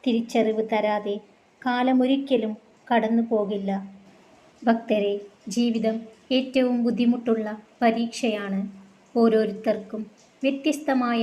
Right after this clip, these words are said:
ചോദ്യപേപ്പറുകൾ ഉണ്ടെന്ന് മനസ്സിലാക്കാതെ മറ്റുള്ളവരുടെ ജീവിതം പകർത്താൻ ശ്രമിക്കുന്നത് കൊണ്ടാണ്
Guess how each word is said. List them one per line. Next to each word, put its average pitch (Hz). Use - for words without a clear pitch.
ചോദ്യപേപ്പറുകൾ 240
ഉണ്ടെന്ന് 220
മനസ്സിലാക്കാതെ 220
മറ്റുള്ളവരുടെ 220
ജീവിതം 220
പകർത്താൻ 233
ശ്രമിക്കുന്നത് 277
കൊണ്ടാണ് 220